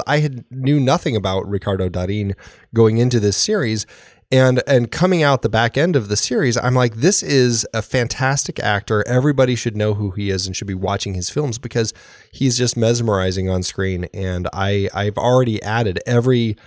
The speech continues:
uh, Darin film that I can find on Amazon and Netflix to my queues so that I can just keep watching more of them. I just, I mean, it's, it's a fantastic actor, and I definitely hope one day we can return to him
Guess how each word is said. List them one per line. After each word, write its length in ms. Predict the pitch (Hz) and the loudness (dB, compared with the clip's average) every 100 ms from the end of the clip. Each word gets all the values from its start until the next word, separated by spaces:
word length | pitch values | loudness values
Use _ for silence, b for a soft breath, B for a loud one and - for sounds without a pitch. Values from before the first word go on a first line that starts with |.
| b b b | b b b
uh, 260 | 107 95 95 | -6 -2 -2
Darin 560 | 95 101 110 110 107 | 0 2 2 2 0
film 360 | 101 120 120 98 | 2 2 4 2
that 140 | 95 | -2
I 100 | 95 | -4
can 160 | 95 92 | -4 -4
find 260 | 87 101 98 | -2 -2 -2
on 120 | 92 | -2
Amazon 480 | 98 101 95 95 92 | -2 -2 -2 -2 -2
and 180 | 90 90 | -4 -2
Netflix 480 | 113 - 98 85 - | -4 -2 -4 -4 -4
to 100 | 98 | -2
my 140 | 87 | -4
queues 500 | - 156 123 98 92 B B B | -4 0 0 0 -4 B B B
so 180 | - 101 | -2 0
that 80 | |
I 60 | 98 | 0
can 140 | 98 98 | -2 -2
just 160 | 90 | -2
keep 200 | - 98 | -2 -4
watching 400 | - 90 - 85 | -2 -6 -6 -6
more 200 | 92 95 | -4 -4
of 100 | 85 | -6
them. 200 | - 78 - | -10 -14 -12
I 60 | |
just, 240 | 101 113 - | -6 -4 -4
I 80 | 117 | -4
mean, 180 | 110 107 | -4 -2
it's, 260 | 104 - - | -2 -2 -4
it's 180 | 123 - | -6 -4
a 60 | |
fantastic 600 | 110 110 104 127 143 123 | -2 -4 0 2 2 -2
actor, 480 | 104 107 98 107 98 - 101 - | 0 0 0 -2 -2 -4 -12 -8
and 320 | 107 95 87 - | -6 -6 -8 -8
I 280 | 104 101 101 113 | -4 -4 -6 -4
definitely 360 | 117 110 110 | -2 -2 -2
hope 200 | 98 101 | -2 -2
one 200 | 104 98 | -2 -2
day 120 | 95 | -2
we 160 | 90 87 | -4 -8
can 220 | - 85 | -8 -8
return 320 | 85 - 87 | -8 -6 -6
to 80 | 80 | -6
him 240 | 76 82 | -8 -8